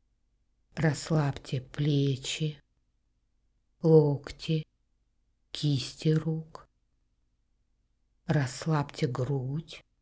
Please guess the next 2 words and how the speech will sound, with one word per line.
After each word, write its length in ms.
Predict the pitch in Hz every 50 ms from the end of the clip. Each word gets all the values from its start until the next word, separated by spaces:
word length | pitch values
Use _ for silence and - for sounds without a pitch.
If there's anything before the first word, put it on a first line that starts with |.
| _ _ _ _ _ _ _ _ _ _ _ _ _ _ _ _ _ _ _
живот, 1040 | 139 139 139 139 156 151 135 127 139 139 143 143 143 143 151 170 170 - - - - _ _ _ _ _ _ _ _ _ _ _ _ _ _ _ _
спину. 960 | - - - - - - 165 147 143 143 143 139 143 143 151 160 170 170